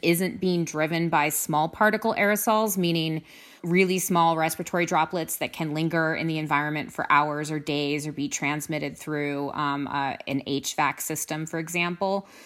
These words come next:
But we don't really know, like, in those, a lo-, a lot of people ask me, "What is safe? What is a safe way to reopen? When can I go to restaurants? When can I do this?"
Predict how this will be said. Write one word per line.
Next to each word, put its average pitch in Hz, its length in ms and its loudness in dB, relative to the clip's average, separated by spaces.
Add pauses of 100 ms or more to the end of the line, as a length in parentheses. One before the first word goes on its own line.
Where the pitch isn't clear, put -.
(320)
But 202 100 6
we 202 140 4
don't 233 320 6
really 214 360 4
know, 180 640 4
like, 160 340 0 (360)
in 208 280 6
those, 185 460 2 (120)
a 175 100 4
lo-, 175 160 2
a 170 140 2
lot 196 180 6
of 202 80 0
people 196 240 -2
ask 156 300 2
me, 160 540 -2
"What 170 160 2
is 165 160 0
safe? 143 500 -2
What 170 160 2
is 160 140 0
a 156 60 -4
safe 151 380 -2
way 147 160 0
to 147 180 -6
reopen? 151 640 -2
When 165 200 0
can 170 120 -4
I 156 80 -2
go 156 140 -2
to 147 80 -2
restaurants? 147 680 -4
When 156 160 -4
can 160 160 -6
I 147 100 -4
do 147 180 -4
this?" 143 380 -2